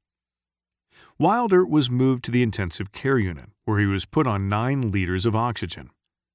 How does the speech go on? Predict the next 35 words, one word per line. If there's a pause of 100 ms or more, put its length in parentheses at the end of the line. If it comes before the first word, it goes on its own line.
(460)
"The
doctors
and
nurses
told
me
that
if
I
had
come
in
any
earlier, (500)
I
would
have
been
turned
away," (360)
he
said, (400)
"and
if
I
came
in
any
later, (200)
it
would
have
been
really
bad."